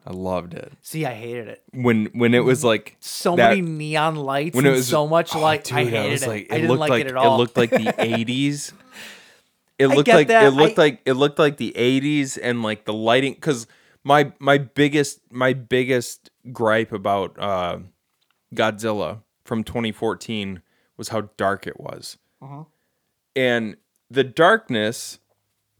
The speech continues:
Speaker 1: although it made it hard to watch the movie, shrouded a lot of the imperfection. So here's, here's the trade-off. The darkness shrouded a lot of the imperfections in the, uh,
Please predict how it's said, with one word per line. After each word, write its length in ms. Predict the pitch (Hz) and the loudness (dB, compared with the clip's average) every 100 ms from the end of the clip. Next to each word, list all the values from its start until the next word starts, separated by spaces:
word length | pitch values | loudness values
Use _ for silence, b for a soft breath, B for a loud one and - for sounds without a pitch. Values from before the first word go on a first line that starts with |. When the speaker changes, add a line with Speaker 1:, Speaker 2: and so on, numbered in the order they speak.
| _ _ _ _ _ _ _ _ _ _ | _ _ _ _ _ _ _ _ _ _
Speaker 1:
although 420 | 120 131 123 131 | 4 4 4 4
it 100 | 135 95 | 4 2
made 200 | 131 127 | 0 2
it 140 | 104 | 0
hard 280 | 143 135 123 | 2 2 2
to 60 | |
watch 380 | 107 113 120 - | -2 0 0 -2
the 100 | - | -8
movie, 1000 | 104 101 127 147 185 131 98 90 98 104 _ _ _ _ _ _ _ _ _ - | -6 -6 -4 -2 -2 -2 -2 -2 -4 -8 _ _ _ _ _ _ _ _ _ -12
shrouded 640 | - - 131 127 143 135 | -8 0 4 4 4 0
a 80 | 123 | 2
lot 260 | 117 113 | 2 2
of 140 | 117 110 | 2 -2
the 140 | 110 | -4
imperfection. 840 | 110 107 120 104 110 107 - 107 92 | -4 -6 -8 -4 -2 -2 -4 -10 -10
So 240 | - 120 | -2 0
here's, 320 | 110 127 117 - | 2 0 -2 -6
here's 220 | 131 123 | -6 -4
the 80 | 107 | -6
trade-off. 540 | - 104 92 85 - _ _ _ _ _ _ _ _ - | -4 -2 -2 -6 -10 _ _ _ _ _ _ _ _ -6
The 120 | 135 | -4
darkness 480 | 127 123 131 135 123 | 4 4 4 0 -4
shrouded 440 | - 113 113 110 | 0 2 4 2
a 40 | 110 | 0
lot 260 | 107 101 | 0 0
of 60 | 104 | -4
the 100 | 101 | -8
imperfections 760 | 98 95 98 98 98 101 98 | -10 -10 -8 -6 -6 -8 -10
in 140 | 95 95 | -10 -10
the, 220 | 92 92 | -10 -8
uh, 300 | 90 87 92 | -8 -8 -10